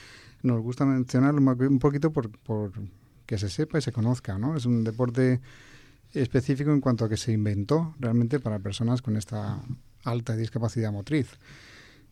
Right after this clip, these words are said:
Eh, pero realmente, y bueno, directamente o básicamente,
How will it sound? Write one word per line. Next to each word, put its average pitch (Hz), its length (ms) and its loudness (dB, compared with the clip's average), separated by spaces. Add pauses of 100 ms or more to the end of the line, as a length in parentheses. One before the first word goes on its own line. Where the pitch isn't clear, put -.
(240)
Eh, 127 340 4
pero 120 180 6 (140)
realmente, 147 640 4
y 131 180 4
bueno, 127 220 6
directamente 131 1000 6 (240)
o 107 240 -8
básicamente, 127 920 2